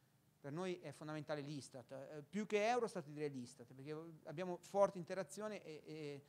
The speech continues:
sinceramente ci sono le competenze per crescere, sia da una parte, cioè a Pisa e Sant'Anna,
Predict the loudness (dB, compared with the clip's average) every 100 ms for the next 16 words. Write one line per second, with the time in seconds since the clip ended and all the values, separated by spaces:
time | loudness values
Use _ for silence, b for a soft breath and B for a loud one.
0 | B -10 -4 0 0 0 -2 -4 -2 -2
1 | -2 -2 -2 -2 -2 -4 -4 -6 -4 -4
2 | -4 -6 -4 0 0 2 2 0 -2 -2
3 | -4 -4 -6 -4 -2 -4 -4 b b -10
4 | -4 -2 0 -2 -2 -4 -6